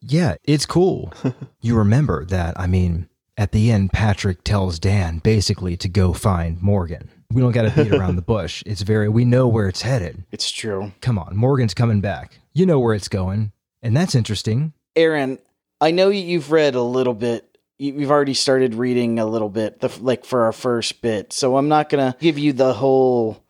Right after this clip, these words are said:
Speaker 3: you know, what do you think's gonna happen, but I am gonna ask you, what do you think the scene's gonna be like that we meet Morgan?
Speaker 2: So after covering the last episode,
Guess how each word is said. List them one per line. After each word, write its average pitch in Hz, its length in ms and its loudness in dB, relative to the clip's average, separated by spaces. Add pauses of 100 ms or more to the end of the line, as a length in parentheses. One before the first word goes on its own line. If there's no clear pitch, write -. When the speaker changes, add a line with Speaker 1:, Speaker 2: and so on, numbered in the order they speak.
(140)
Speaker 3:
you 101 180 -8
know, 104 200 -2
what 127 240 2
do 123 60 0
you 123 80 0
think's 123 280 -4
gonna 110 220 -6
happen, 104 420 -6
but 107 160 0
I 123 100 2
am 156 260 0
gonna 143 140 2
ask 117 380 -2
you, 101 360 -8 (640)
what 185 200 4
do 214 60 -6
you 208 120 0
think 196 260 0
the 143 100 -4
scene's 151 640 2
gonna 123 240 0
be 120 220 0
like 110 460 0
that 107 180 -2
we 113 240 -4
meet 113 760 -6 (320)
Morgan? 85 720 -6 (280)
Speaker 2:
So - 240 0
after 190 260 2
covering 160 300 0
the 107 60 0
last 107 300 2
episode, 98 720 0